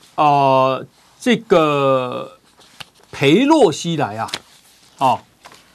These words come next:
诶，其-，其实咱是无看尔，其实中国跟美国之间啊，据说在双方在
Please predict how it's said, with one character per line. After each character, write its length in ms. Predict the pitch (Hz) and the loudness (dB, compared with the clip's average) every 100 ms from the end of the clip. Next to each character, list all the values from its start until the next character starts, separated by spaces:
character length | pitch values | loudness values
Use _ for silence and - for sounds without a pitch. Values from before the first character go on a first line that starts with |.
| _ _ - - - | _ _ -20 -20 -12
诶， 460 | - 143 139 135 135 - | -2 0 2 0 -2 -6
其-， 240 | - 175 190 | -4 -4 -4
其 180 | - 208 | 0 0
实 180 | 139 143 | 0 0
咱 220 | 160 180 | 0 0
是 300 | 135 135 120 113 | -4 -6 -4 -2
无 140 | 139 | -2
看 220 | 120 120 110 | -2 -6 -6
尔， 140 | 110 | -10
其 140 | 117 131 | -6 -6
实 120 | 123 | -4
中 240 | 147 131 | -2 -2
国 160 | 131 120 | -2 -4
跟 160 | 147 | -4
美 140 | 131 135 | -4 -4
国 200 | 131 117 | -4 -6
之 180 | - 123 | -6 -8
间 320 | 117 - 135 | -4 -2 0
啊， 140 | 127 101 _ _ - | -2 -10 _ _ -8
据 160 | 165 | -4
说 280 | 143 147 135 - _ _ - | -4 -2 -4 -6 _ _ -4
在 280 | 214 127 107 - _ _ | -2 -2 -6 -16 _ _
双 280 | - 160 143 | -2 0 0
方 180 | 151 | -4
在 180 | 139 139 | -4 -6